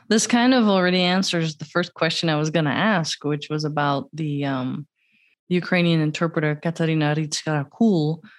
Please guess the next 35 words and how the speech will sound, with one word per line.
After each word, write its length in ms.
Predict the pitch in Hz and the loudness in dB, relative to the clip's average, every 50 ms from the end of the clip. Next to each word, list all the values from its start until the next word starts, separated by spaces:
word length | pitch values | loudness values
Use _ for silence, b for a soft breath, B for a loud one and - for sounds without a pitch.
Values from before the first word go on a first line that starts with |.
| B B B _ _ 165 | B B B _ _ -2
whom 520 | 156 175 170 165 160 151 151 - - 160 | 0 2 2 2 2 0 0 0 0 0
we 400 | 165 170 160 156 156 151 143 - - | 2 2 2 2 2 0 -2 -2 -2
at 80 | 165 147 | -2 0
Multilingual 560 | 156 156 147 151 156 160 165 160 156 147 151 | 0 -2 -2 -2 0 0 0 2 0 0 -2
had 320 | 151 147 165 156 147 147 | 0 0 0 0 -2 -2
the 340 | - 151 147 147 147 143 143 - _ _ _ _ _ _ _ _ _ _ - | -2 0 0 0 0 -2 -4 -8 _ _ _ _ _ _ _ _ _ _ 0
honor 400 | 170 165 165 165 160 156 147 143 | 2 2 4 2 2 2 0 0
of, 240 | 147 139 143 - - - | -2 -2 -6 -10 -8 -6
of 120 | 156 147 | -6 -2
hosting 320 | 143 170 170 165 - - 156 | 0 0 0 0 -2 -2 -4
a 60 | 147 | -4
conversation 720 | 143 - 151 147 143 147 - 233 262 285 - - 180 160 | -2 -2 -4 -2 -2 -2 0 0 0 0 0 0 0 0
with. 280 | 151 151 151 156 151 - b b b b b b b b b _ | 0 0 0 -2 -4 -8 b b b b b b b b b _
And 100 | 180 196 | 2 4
this 160 | 208 220 208 | 4 4 4
Ukrainian 460 | 226 214 - - 208 202 202 196 185 | 2 0 2 2 2 4 4 4 4
German 280 | 170 175 175 170 165 160 | 4 2 2 2 4 2
interpreter 580 | 156 151 147 143 - 196 190 - 185 165 160 156 | 2 0 -2 -2 -2 -2 -2 0 0 0 0 0
went 220 | 151 147 139 - | 0 -2 -2 0
viral 280 | - 170 170 170 170 165 | 0 0 2 2 2 2
on 140 | 160 160 156 | 2 0 0
social 340 | - - 151 147 - - 160 | -2 -2 -4 -4 -2 -2 0
media 260 | 170 190 190 196 185 | 2 2 2 2 2
after 220 | 170 160 - - 147 | 0 -2 -4 -10 -6
breaking 360 | 151 165 165 165 - 160 151 | -4 -4 -4 -2 -2 -2 -2
into 200 | 147 143 - 120 | -2 -2 -4 -6
tears 540 | - - - 247 226 202 175 165 151 - - | -10 -4 0 2 2 4 2 0 -2 -2 -2
while 320 | 151 147 147 147 151 - _ | -2 0 0 -2 -4 -6 _
interpreting 640 | 160 151 - - 214 208 208 202 196 190 180 - | -8 -8 -2 -2 -2 0 0 0 0 0 0 -2
a 60 | - | -4
press 380 | 147 - - - 214 214 208 - | -8 -8 -4 -2 0 0 0 -2
conference 560 | - - 202 180 170 165 - - 160 156 156 | -4 -2 0 0 0 0 -2 -2 -4 -4 -2
by 120 | - 160 147 | -4 -4 -4
Ukrainian 600 | 151 147 147 - - 185 180 180 170 165 160 151 | -4 -4 -6 -4 -4 -2 0 0 0 0 -2 -4
President 640 | - - - 180 170 165 165 151 147 147 147 139 | -8 -6 -4 -4 -2 -2 -2 -4 -2 -2 -4 -6